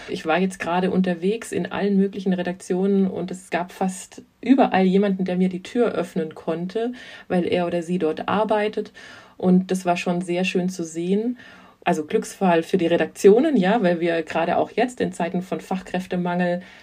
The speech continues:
einfach jedes Jahr Absolventinnen und Absolventen, die sehr gut ausgebildet sind, in die Redaktion und in den Journalismus schicken. Und auf der anderen Seite ein Glücksfall für die katholische Kirche, weil ich glaube, in Zeiten von Krise und Vertrauensverlust, äh, wir eine Institution sind, wir eine Einrichtung sind,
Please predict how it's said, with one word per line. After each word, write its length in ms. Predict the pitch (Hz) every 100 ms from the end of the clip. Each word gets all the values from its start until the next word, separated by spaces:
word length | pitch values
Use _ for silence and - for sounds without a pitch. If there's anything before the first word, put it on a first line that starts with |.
| - -
einfach 380 | 180 185 170
jedes 400 | - 196 185 185
Jahr 300 | 170 165 165
Absolventinnen 640 | 185 - 175 170 180 190 -
und 60 |
Absolventen, 560 | - - 165 165 180 170
die 120 | 165
sehr 200 | 156 156
gut 200 | - -
ausgebildet 580 | 156 165 160 160 151 151
sind, 260 | - 151
in 200 | - 160
die 80 | 156
Redaktion 640 | 151 139 139 - 151 151 147
und 160 | -
in 200 | 151 151
den 300 | 151 - 180
Journalismus 560 | - 143 - - 196 -
schicken. 400 | - 214 277 349 - - - - - -
Und 380 | - - 196 190
auf 160 | 180 185
der 180 | 160 135
anderen 340 | 165 254 262
Seite 340 | 247 226 240
ein 100 | 208
Glücksfall 580 | 190 214 214 - - 185
für 140 | 185 185
die 80 |
katholische 540 | 185 185 185 175 180 185
Kirche, 600 | - 175 208 - 254 196
weil 600 | 180 180 180 175 - -
ich 140 | 185
glaube, 280 | - 170 175
in 140 | 165 185
Zeiten 380 | 175 175 185
von 240 | 185 165 -
Krise 420 | - 220 247 240
und 120 | 190
Vertrauensverlust, 1160 | 185 185 151 156 196 - - 202 214 - - -
äh, 200 | 185 180
wir 100 | 190
eine 180 | 185 185
Institution 720 | 190 - - - 208 214 240
sind, 260 | 226 220 196
wir 60 |
eine 200 | 180 -
Einrichtung 580 | - 240 254 - 214 214
sind, 320 | 208 208 208